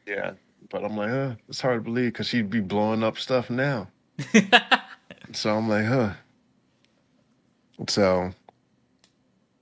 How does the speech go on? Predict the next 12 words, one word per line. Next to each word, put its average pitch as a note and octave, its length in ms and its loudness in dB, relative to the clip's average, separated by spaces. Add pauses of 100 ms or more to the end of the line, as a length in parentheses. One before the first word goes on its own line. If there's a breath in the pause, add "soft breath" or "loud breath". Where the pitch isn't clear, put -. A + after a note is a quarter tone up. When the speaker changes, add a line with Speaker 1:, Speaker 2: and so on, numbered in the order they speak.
(140)
Speaker 1:
so - 140 -6
then G2+ 180 2
Yuffie's G#2+ 420 2
telling G#2 220 4
Ilya G2 380 2
about F#2+ 500 2
Honest. G2 420 0
She's - 240 -4
trying G2+ 220 2
to G2+ 80 2
understand G2 560 0
her. F#2+ 320 0